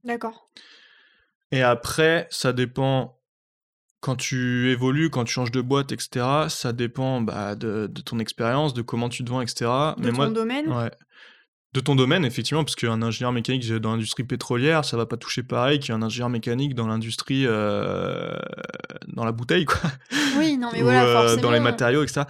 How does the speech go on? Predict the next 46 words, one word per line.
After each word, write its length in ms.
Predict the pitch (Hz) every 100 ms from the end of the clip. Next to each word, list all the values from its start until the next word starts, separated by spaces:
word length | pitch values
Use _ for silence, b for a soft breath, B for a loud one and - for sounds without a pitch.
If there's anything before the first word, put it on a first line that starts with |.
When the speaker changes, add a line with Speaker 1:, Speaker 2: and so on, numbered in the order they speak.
| B B - 120
Speaker 2:
Typiquement, 560 | - 139 139 170 185
moi, 140 | 143 147
ce 80 | -
que 80 |
je 100 | 123
peux 80 | -
vous 140 | 131 123
dire, 240 | 147 165
c'est 160 | - -
que 160 | -
dans 100 | 117
l'industrie 380 | 117 120 - -
des 100 | 135
transports 560 | 131 - 131 - 143 127
aujourd'hui, 640 | 113 113 113 127 165 180 -
j'ai 160 | 120
commencé, 500 | 117 135 127 131 151
du 120 | 135 120
coup, 160 | -
il 60 | 135
y 20 |
a 40 |
cinq, 360 | 110 - 123 120
six 240 | - 127
ans, 260 | 131 131 123
heu, 1000 | 117 110 104 104 101 98 98 90 82 78 -
dans 140 | 117
une 160 | 113 120
boîte 160 | 120
de 60 | 120
consulting, 580 | 127 117 123 - 135 120
j'étais 180 | -
payé 220 | 120 120 113
trente 300 | - 135 135
mille 160 | 135
euros 160 | 120 117
bruts 180 | 120 123
par 240 | - 113
an. 260 | 127 170 - B B B B
Et 60 | -
quand 120 | 131
je 60 | 120
suis 100 | 135
passé, 580 | 135 135 - 147 147 120
heu, 540 | 113 110 107 104 110
s-, 640 | 120 - - - - -